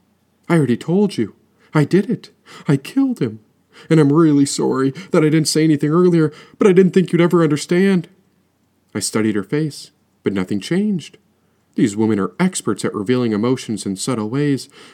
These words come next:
but she seemed certain I hadn't done it. And what about that fire? Wait, isn't anyone concerned about that miraculous monkey? Why did it throw the banana? "Jane, stop being so dramatic. It's fine if a Mowgli did it. Just blink once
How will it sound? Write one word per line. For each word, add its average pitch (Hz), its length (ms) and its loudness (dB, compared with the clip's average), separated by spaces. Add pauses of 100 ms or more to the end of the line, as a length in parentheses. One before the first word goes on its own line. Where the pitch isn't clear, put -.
but 160 120 -4
she 151 120 -2
seemed 104 280 -4
certain 180 380 0
I 104 80 -6
hadn't 104 280 -4
done 160 160 0
it. - 180 -6 (600)
And 123 120 -2
what 110 140 2
about 98 220 -4
that - 240 -12
fire? 156 400 -4 (500)
Wait, 180 220 2 (160)
isn't 185 300 2
anyone 160 400 2
concerned 165 480 -2
about 110 200 -4
that 127 200 -6
miraculous 143 600 -2
monkey? 165 460 -2 (680)
Why 151 260 2
did 147 100 0
it 185 160 0
throw 131 180 2
the 151 80 -2
banana? 220 580 2 (1000)
"Jane, 151 300 2
stop 180 280 -2
being 139 180 0
so 120 180 -2
dramatic. 143 640 -4 (340)
It's 147 160 0
fine 208 360 2
if 143 120 2
a 123 60 0
Mowgli 120 340 0
did 180 220 0
it. - 160 -4 (320)
Just - 260 -2
blink 160 260 0
once 135 340 0